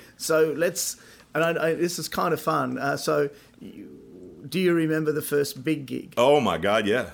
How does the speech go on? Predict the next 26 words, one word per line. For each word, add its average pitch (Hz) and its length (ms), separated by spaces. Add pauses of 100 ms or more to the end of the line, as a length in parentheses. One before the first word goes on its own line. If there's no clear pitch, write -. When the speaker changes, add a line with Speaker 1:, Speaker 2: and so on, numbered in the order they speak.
(140)
Speaker 2:
I 98 100
mean, 107 140
the 101 80
first 135 320
gig 117 340
was, 101 300
um, 90 340 (1160)
was 95 160
in, 104 220
um, 92 600
um, 87 220
Biloxi, 120 640 (120)
I 117 60
think, 143 380
at 98 180
the 98 40
Beau 104 160
Rivage, 107 640
which 92 180
is 82 100
a 80 40
casino 117 440
down 113 240
there. 127 280 (500)
It - 60
was, 117 200